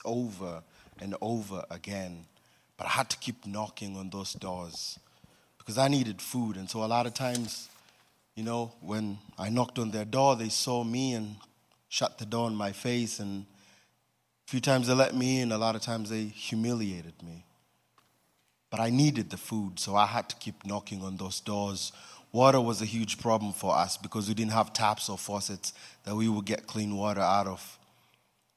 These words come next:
So the source of water that we had came from this river. The color of the water was brown and greenish in color. See, this is the water that we, you know, we, uh, we had to work with. And brown water doesn't taste good.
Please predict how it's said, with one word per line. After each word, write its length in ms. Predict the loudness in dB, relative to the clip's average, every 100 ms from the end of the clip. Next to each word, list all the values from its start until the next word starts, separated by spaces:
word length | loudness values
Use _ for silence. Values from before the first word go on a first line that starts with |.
| _ _ -4
So 160 | 0 0
the 100 | 0
source 260 | -2 -2
of 120 | -4
water 200 | -2 -2
that 100 | -4
we 120 | -6 -4
had 340 | -2 -2 -2
came 200 | -8 -6
from 180 | -6 -6
this 260 | -6 -6
river. 440 | -4 -6 -6 -10 -12 -18 -20 -20 -14
The 80 | -2
color 260 | 2 2
of 140 | 0 -4
the 80 |
water 260 | -6 -4 -4
was 200 | -6 -10
brown 480 | -6 -2 -2 -4 -12 -18 _ _
and 100 | -14
greenish 420 | -10 -8 -8 -8 -10
in 100 | -12
color. 360 | -10 -10 -12 -20 _ _ _ _ _ _
See, 380 | -10 -6 -6 -8 -14 _ _ _ _ _ _ _ -2
this 200 | 0 2
is 120 | 0
the 80 | 2
water 280 | 4 4 2
that 120 | -4
we, 200 | -10 -14 -18 -12
you 100 | -8
know, 140 | -6
we, 220 | -6 -8 -12 -20 -20 -20 -8
uh, 260 | -4 -4 -8 -10
we 100 | -4
had 240 | 0 0 -2
to 80 | -4
work 400 | 0 -2 -2 -10
with. 260 | -12 -14 -16
And 260 | -14 -12 -12 -12 -2
brown 300 | 0 2 4
water 220 | 2 2
doesn't 340 | -2 -2 -4
taste 320 | -4 -6 -6
good. 220 | -4 -4